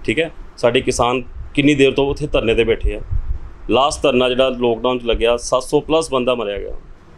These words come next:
ਇਸ ਟਾਈਮ ਫੇਰ ਪਰੇਸ਼ਾਨ ਨੇ। ਬਹੁਤ ਵੱਡਾ ਕੰਮ ਨਹੀਂ ਹੈ ਇਹ ਜੋ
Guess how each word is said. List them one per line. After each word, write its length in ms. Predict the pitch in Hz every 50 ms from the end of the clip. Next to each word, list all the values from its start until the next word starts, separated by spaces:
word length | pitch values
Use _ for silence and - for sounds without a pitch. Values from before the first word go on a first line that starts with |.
| - - - - - -
ਇਸ 100 | 123 -
ਟਾਈਮ 180 | - 135 120 110
ਫੇਰ 200 | - 120 131 131
ਪਰੇਸ਼ਾਨ 420 | 127 123 120 120 - 120 117 110
ਨੇ। 100 | 110 110 110 - - - - - - - - - - - - - -
ਬਹੁਤ 320 | 104 110 117 113 139 139 139
ਵੱਡਾ 260 | 135 131 110 123 127
ਕੰਮ 220 | 123 127 127 127
ਨਹੀਂ 180 | 131 143 156 156
ਹੈ 120 | 151 143
ਇਹ 60 | 135 127
ਜੋ 280 | 131 135 135 135 123